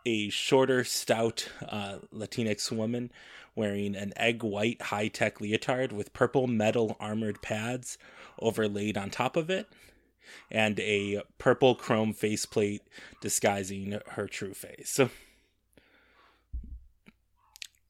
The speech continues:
so she acknowledges you all as you walk up to the main entrance, and she goes, "Good morning."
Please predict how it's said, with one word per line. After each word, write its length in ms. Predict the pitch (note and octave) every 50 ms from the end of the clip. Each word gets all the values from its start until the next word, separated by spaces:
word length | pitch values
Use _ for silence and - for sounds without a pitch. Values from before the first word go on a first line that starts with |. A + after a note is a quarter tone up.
| _
so 160 | - - C#3+ C3
she 180 | - E3 D#3+
acknowledges 880 | D3+ C#3 C#3+ A#2+ A2 A2+ A#2+ A#2+ A#2+ A#2 - - B2+ B2 A#2+ A2+ A2 -
you 360 | A2 G#2 G#2 G#2+ A2 A2+ A2+ A2
all 320 | G#2+ A2 A2 A2 A2+ A#2
as 280 | A#2 A2 G#2 G#2 F#2+ G#2+
you 360 | G#2 G2+ G2+ G2+ G2+ A2 A2+ - - - - _ _ _ _ _ _ - - _ _ _ _ _ _ _
walk 320 | - G#2+ G#2+ G#2+ G#2 - -
up 220 | G#2+ G#2 G2 - -
to 100 | - A2+
the 100 | G#2+ G#2+
main 300 | G#2 G#2 G2+ G#2 G#2 G2+
entrance, 600 | G2+ G2+ G#2 - - A#2+ A#2 A#2 A#2+ - - - C3+ B2 - - - - _ _ _ _ _ _ _ _ _ _ _ _ - _ _ _ _ _ _ _ _ _ _ _ _ _ -
and 200 | G#2+ G#2+ G#2 G2
she 240 | - - G#2+ G#2
goes, 640 | F#2 A2 G2+ G2 G2 G2 G2 F#2+ - - - - - - _ _ _ _ _ _ _ _ - - - - _ _ _ _ _ - - - _ _ _ _ _ _ _ - - _ _ _ _ _ _ _ _
"Good 160 | - D3+ C3
morning." 520 | B2+ C#3+ F#3+ C4 C#4 C4+ B3+ C4 C4+ C#4